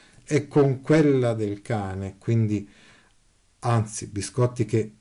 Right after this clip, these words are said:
faranno male alla salute.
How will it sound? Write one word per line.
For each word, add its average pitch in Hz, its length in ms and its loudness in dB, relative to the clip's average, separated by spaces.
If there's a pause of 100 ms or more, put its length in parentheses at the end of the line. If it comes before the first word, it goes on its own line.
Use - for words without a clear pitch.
(640)
faranno 127 440 4
male 143 420 6
alla 101 160 -2
salute. - 580 -8